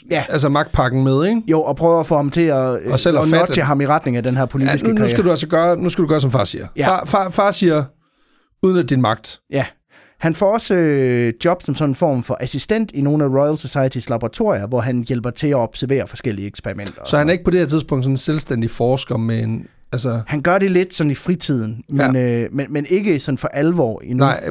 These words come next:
Speaker 2: professor, professor.
Speaker 1: Nej.
Speaker 2: Okay.
Speaker 1: Øhm, men man kan sige, at på det her tidspunkt, der er rigtig meget af videnskaben foregår jo independent.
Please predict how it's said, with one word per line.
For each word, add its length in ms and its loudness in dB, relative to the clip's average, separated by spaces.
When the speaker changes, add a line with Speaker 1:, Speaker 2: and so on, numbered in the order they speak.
Speaker 2:
professor, 380 -2
professor. 560 -8
Speaker 1:
Nej. 200 -2
Speaker 2:
Okay. 280 0
Speaker 1:
Øhm, 260 -4
men 120 0
man 140 2
kan 100 -4
sige, 100 -2
at 40 -4
på 60 2
det 100 2
her 60 0
tidspunkt, 380 -4
der 60 2
er 60 0
rigtig 220 -2
meget 180 2
af 180 -4
videnskaben 520 -2
foregår 480 0
jo 140 -8
independent. 720 -4